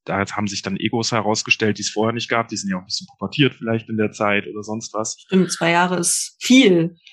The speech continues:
Speaker 2: Wenn
Speaker 1: Ja,
Speaker 2: ich
Speaker 1: ja, ich
Speaker 2: irgendwie
Speaker 1: mein,
Speaker 2: mit
Speaker 1: sie
Speaker 2: zwölf reingehe, bin ich vierzehn, wenn ich wiederkomme.
Speaker 1: Und sie kamen ja auch wieder und sind ja nicht gleich erst wieder, gleich wieder die vierundzwanzig Klassenstärke gegangen, sondern erstmal in diese geteilten Klassen.
Speaker 2: Mhm.
Speaker 1: Ähm, und, und selbst da, du hattest dann zwölf Kinder vor dir sitzen und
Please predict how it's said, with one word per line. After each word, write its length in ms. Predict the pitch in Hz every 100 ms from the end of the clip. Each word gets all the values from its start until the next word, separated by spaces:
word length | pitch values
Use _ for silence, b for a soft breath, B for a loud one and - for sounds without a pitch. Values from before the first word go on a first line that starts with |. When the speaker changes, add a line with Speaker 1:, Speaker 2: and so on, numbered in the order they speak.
| -
Speaker 2:
Wenn 120 | 165
Speaker 1:
Ja, 60 | 180
Speaker 2:
ich 60 | 120
Speaker 1:
ja, 80 |
ich 100 | 131
Speaker 2:
irgendwie 40 | 185
Speaker 1:
mein, 80 | -
Speaker 2:
mit 80 | 185
Speaker 1:
sie 140 | 240
Speaker 2:
zwölf 380 | 196 214 226 - -
reingehe, 400 | 180 202 214 220
bin 120 | 208
ich 140 | 196
vierzehn, 340 | - 262 262 185
wenn 100 | 180
ich 100 | 185
wiederkomme. 560 | 226 165 - 170 175 - B B B
Speaker 1:
Und 120 | -
sie 100 | 107
kamen 280 | 101 117 135
ja 120 | 139
auch 140 | 113 104
wieder 140 | 135
und 60 | 120
sind 140 | 117 123
ja 80 | 117
nicht 180 | 110
gleich 300 | - 104 127
erst 240 | - 113 -
wieder, 260 | 113 113 - -
gleich 240 | 120 123
wieder 260 | 113 110 -
die 200 | _ 107
vierundzwanzig 640 | - 123 110 104 107 104 -
Klassenstärke 640 | 127 - - 101 101 110
gegangen, 340 | - 98 110
sondern 300 | 107 107 107 104
erstmal 320 | 98 - 107
in 60 |
diese 180 | 104 101
geteilten 420 | 101 101 113 143 -
Klassen. 360 | 90 92 - _ _ B B B B
Speaker 2:
Mhm. 120 | 185
Speaker 1:
Ähm, 440 | 185 - - - - _ b b -
und, 260 | 107 107
und 160 | - 104
selbst 280 | 107 110 -
da, 260 | 107 147 113
du 160 | 98
hattest 260 | 104 113 -
dann 100 | 110
zwölf 320 | - 92 123 -
Kinder 280 | 113 147
vor 180 | 139 131
dir 120 | 135 123
sitzen 400 | 143 - 165 147
und 280 | 117 113